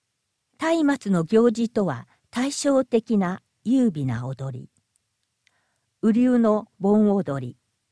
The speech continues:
三、炎の揺らめくあぜ道を賑やかな行列が練り歩く。下大月百八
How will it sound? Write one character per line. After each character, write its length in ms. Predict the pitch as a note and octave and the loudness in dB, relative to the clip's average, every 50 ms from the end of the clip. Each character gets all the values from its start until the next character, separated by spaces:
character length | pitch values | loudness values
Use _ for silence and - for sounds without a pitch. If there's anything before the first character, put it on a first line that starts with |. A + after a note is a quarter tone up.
| _ _ _ _ _ _ _ _ _ _ _ _ _ _ _ _ _ _ _ _ _ _ | _ _ _ _ _ _ _ _ _ _ _ _ _ _ _ _ _ _ _ _ _ _
三、 480 | _ - - - G3 G3+ G3 F3+ F3+ - _ _ _ _ _ _ _ _ _ _ _ _ _ _ _ _ _ _ _ | _ -14 -8 -6 -4 -4 -4 -4 -6 -10 _ _ _ _ _ _ _ _ _ _ _ _ _ _ _ _ _ _ _
炎 380 | _ - D#4 D#4+ D4 D4 C4+ C4 | _ -4 -2 0 2 2 2 2
の 180 | A#3+ G#3+ G3+ G3 | 2 2 2 2
揺 140 | F3+ G3+ | 2 2
ら 140 | A3+ A#3 A#3+ | 2 2 2
め 140 | A#3+ A#3+ A#3+ | 2 0 0
く 180 | - - F#3 A#2 | 0 -2 -2 -2
あ 80 | E3 | -2
ぜ 140 | - A#3+ B3 | 0 2 2
道 120 | G#3 G#3 - - - E3 D3+ C#3+ | 2 2 0 -4 -8 -8 -8 -8
を 140 | C#3 C#3+ - _ _ _ _ - | -10 -12 -14 _ _ _ _ -4
賑 280 | F3 G#3 A3+ C#4 E4+ | 2 4 4 4 4
や 120 | E4+ D#4 B3+ | 2 0 0
か 160 | - A3+ G3+ | 0 0 0
な 140 | F3+ E3+ F3 | 0 -2 -2
行 280 | C#3 F3 F#3+ G3 F#3+ | -2 -2 0 0 0
列 300 | F#3+ G3 G3+ - - F#3+ | 0 0 -2 -4 -6 -6
が 160 | E3 E3+ E3+ | -4 -4 -4
練 180 | D#3+ D#3+ E3+ F3 | -4 -4 -4 -6
り 180 | E3+ G3 F#3+ F#3 | -4 -4 -6 -6
歩 180 | F#3 F#3 F3+ E3 | -6 -8 -10 -14
く。 280 | _ - C3+ C3+ - _ _ _ _ _ _ _ _ _ _ _ _ _ | _ -16 -16 -16 -18 _ _ _ _ _ _ _ _ _ _ _ _ _
下 260 | _ - - - A#3+ A#3+ | _ -12 -4 2 4 4
大 480 | C4 C#4 C#4 C#4 D4 D4 C4+ B3+ A3+ | 6 6 6 6 4 4 4 2 2
月 320 | E3+ - D3+ - - - C#3 | -2 -4 -12 -12 -10 -10 -10
百 340 | - D#3+ C3+ - _ - | -8 -10 -12 -10 _ -8
八 180 | F#3 E3+ F3+ F3+ | -6 -6 -8 -10